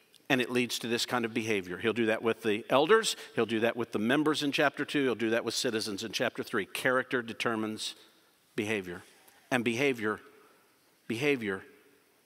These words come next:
will always reveal, it'll reveal your character.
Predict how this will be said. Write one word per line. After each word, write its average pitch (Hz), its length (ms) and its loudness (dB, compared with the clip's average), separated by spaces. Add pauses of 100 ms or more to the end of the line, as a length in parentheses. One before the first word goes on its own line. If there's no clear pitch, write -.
(160)
will 127 200 0
always 139 540 4
reveal, 110 600 0 (1800)
it'll 120 140 2
reveal 117 360 2
your 104 140 0
character. - 520 -6